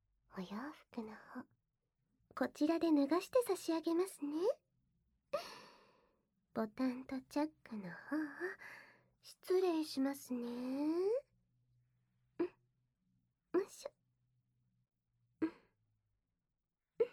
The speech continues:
ズボン越しでもよー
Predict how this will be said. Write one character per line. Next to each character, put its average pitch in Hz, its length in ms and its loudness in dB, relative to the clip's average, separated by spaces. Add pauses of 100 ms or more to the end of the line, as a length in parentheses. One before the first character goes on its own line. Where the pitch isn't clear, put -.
(4000)
ズ 277 220 0
ボ 269 100 6
ン 277 180 6
越 285 120 4
し 285 180 -2
で 294 120 4
も 254 160 -2
よ 208 200 -2
ー 202 320 -4